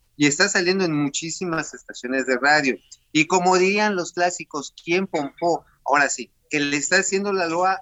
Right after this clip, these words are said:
a esta estrategia que hizo el señor Hugo López-Gatell para echarle la culpa del coronavirus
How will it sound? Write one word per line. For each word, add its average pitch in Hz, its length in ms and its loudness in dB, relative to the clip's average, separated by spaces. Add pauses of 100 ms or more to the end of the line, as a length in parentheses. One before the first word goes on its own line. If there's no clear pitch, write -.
a 131 320 -2
esta 151 260 -8
estrategia 147 540 -6
que - 160 -6
hizo 147 440 0
el 120 80 -2
señor 120 320 -6
Hugo 110 220 -4
López-Gatell 170 760 -2 (260)
para 131 180 0
echarle 190 380 -4
la 208 160 -4
culpa 175 320 -2
del 135 180 -6
coronavirus 127 800 -6